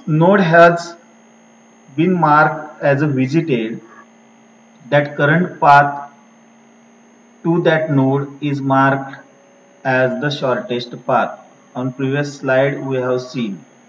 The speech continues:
and path to that reach that node. And the negative weight can alter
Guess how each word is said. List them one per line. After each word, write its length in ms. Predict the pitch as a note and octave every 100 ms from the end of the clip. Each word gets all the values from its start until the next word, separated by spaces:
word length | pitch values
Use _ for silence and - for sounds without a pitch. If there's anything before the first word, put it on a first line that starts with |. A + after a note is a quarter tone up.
| _
and 480 | B2 B2 C#3 D#3 - - -
path 400 | C#3 - - -
to 80 | C3
that 260 | C3 C#3 C3+
reach 400 | C3+ F#3+ - - -
that 240 | A#2+ A2
node. 220 | A2 E2+ - - _ _ _ _ _ _ _ _ _ -
And 200 | C#3+ D3+
the 60 | E3
negative 480 | D#3+ D#3+ F3+ F#3+ E3+
weight 260 | D#3+ E3+ - - - -
can 380 | C#3+ D3 D#3 -
alter 560 | D3+ C#3 D#3+ C#3+ C3+